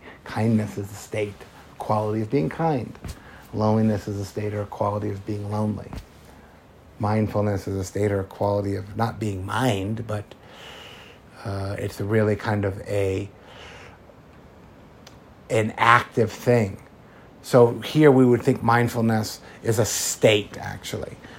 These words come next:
Mindfulness oftentimes is taught in three ways. It's a, it's a practice, which is what we're practicing.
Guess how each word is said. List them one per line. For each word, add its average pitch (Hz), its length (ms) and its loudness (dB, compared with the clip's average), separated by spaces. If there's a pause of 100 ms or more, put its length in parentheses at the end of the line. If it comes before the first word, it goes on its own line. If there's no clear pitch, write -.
(100)
Mindfulness 127 460 6
oftentimes 110 520 2
is 104 120 -2
taught 110 320 0
in 107 80 -6
three 110 220 -2
ways. 107 240 0
It's 107 180 -6
a, 110 140 -4
it's - 100 -8
a 117 60 -6
practice, 196 680 6 (160)
which - 140 -14
is 113 120 -10
what 110 120 -8
we're 101 100 -10
practicing. 147 640 0